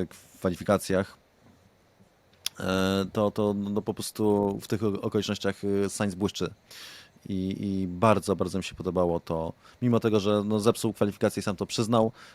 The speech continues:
to jednak potem jakby pełna rehabilitacja w,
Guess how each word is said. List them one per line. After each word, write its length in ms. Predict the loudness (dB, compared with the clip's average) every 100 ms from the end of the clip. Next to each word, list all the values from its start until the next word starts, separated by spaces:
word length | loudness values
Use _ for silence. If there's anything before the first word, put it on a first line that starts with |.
| _
to 80 | 0
jednak 240 | 2 0
potem 560 | 0 0 2 0 -2 -2
jakby 200 | -2 0
pełna 280 | 2 2 2
rehabilitacja 680 | 2 -2 0 -2 0
w, 40 | -2